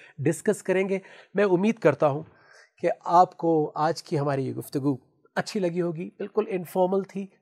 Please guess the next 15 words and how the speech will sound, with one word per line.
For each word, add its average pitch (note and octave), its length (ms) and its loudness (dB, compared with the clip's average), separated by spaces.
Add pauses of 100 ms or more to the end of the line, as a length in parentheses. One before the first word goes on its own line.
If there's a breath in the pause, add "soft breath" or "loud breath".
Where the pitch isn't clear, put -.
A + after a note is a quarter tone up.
हम F3 200 -6 (140)
कोई F3 140 0
स्क्रिप्ट - 420 0
लेकर F#3 260 2
नहीं E3+ 200 2
आए D#3 180 0
थे, D3+ 180 -10
क्योंकि - 760 -6
जब G3+ 140 6
आप F3 100 6
ज़िंदगी G3 400 0
गुजार D3+ 420 8
रहे G3+ 140 10
होते D#3 280 6
हैं B2+ 260 -8